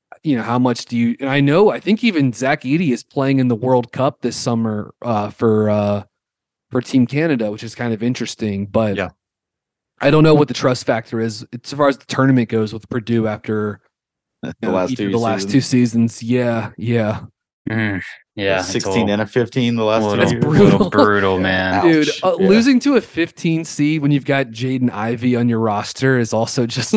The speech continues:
Speaker 1: like, you should have been able, like, Matt Painter is, like, in my mind, like, one of the, like, elite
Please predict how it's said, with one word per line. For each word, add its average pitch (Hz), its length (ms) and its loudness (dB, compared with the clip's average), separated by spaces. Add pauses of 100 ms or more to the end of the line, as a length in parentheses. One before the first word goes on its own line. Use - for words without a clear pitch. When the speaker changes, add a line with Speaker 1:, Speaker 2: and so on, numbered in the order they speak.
(120)
Speaker 1:
like, 254 420 0 (760)
you 180 100 -4
should 262 220 4
have 247 80 4
been 247 80 6
able, 226 160 6
like, 160 260 2
Matt 202 240 2
Painter 180 340 2
is, 151 140 -2
like, 151 300 -4
in 160 120 -2
my 147 160 2
mind, 139 360 2
like, 131 160 -2
one 151 180 0
of 139 160 0
the, 143 220 4
like, 127 400 -2
elite 143 480 0